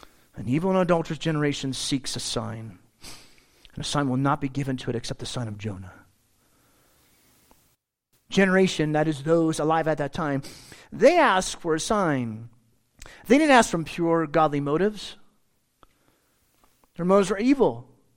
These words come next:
adulterous, evil with no goodness or justice. Adulterous, they had false vows to God. Their vows were false. Their hearts were evil.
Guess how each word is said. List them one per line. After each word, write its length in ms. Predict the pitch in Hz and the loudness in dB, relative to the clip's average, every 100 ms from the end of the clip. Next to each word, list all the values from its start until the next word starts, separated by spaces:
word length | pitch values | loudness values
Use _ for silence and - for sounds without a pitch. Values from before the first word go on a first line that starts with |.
| _ _ - | _ _ -8
adulterous, 540 | 180 226 226 180 170 | 4 6 6 2 -6
evil 340 | 254 294 311 247 | 2 4 4 4
with 140 | 208 | 2
no 240 | 202 190 - - _ | 2 0 -2 -16 _
goodness 380 | 185 269 233 - | 0 2 2 -2
or 60 | 180 | -2
justice. 720 | 156 262 - - 156 - - - - - - | 2 2 2 -4 -4 -6 -10 -16 -20 -20 -2
Adulterous, 960 | 185 - 233 302 370 - 165 175 - - - _ _ _ | 0 4 8 8 6 0 -4 -4 -6 -10 -18 _ _ _
they 100 | 160 | -6
had 120 | 143 | -6
false 600 | - - 214 202 196 - - | -10 -2 2 2 0 -6 -12
vows 560 | 143 170 170 160 143 - | 0 4 6 4 2 -4
to 120 | 143 | -10
God. 540 | 135 139 123 120 120 - _ _ _ _ _ _ _ _ _ _ _ _ _ _ _ _ _ _ _ | -4 -2 -2 -4 -8 -16 _ _ _ _ _ _ _ _ _ _ _ _ _ _ _ _ _ _ _
Their 100 | 123 | -6
vows 280 | 110 123 117 | 0 0 -2
were 60 | |
false. 920 | - - 143 - - - - - - - - _ _ _ _ _ _ _ _ _ _ _ _ _ _ _ - | -10 -4 -2 -2 -6 -12 -14 -16 -18 -20 -20 _ _ _ _ _ _ _ _ _ _ _ _ _ _ _ -8
Their 100 | 127 | -4
hearts 200 | 123 123 | -4 -4
were 80 | - | -4
evil. 400 | 202 180 123 104 | 2 2 0 -8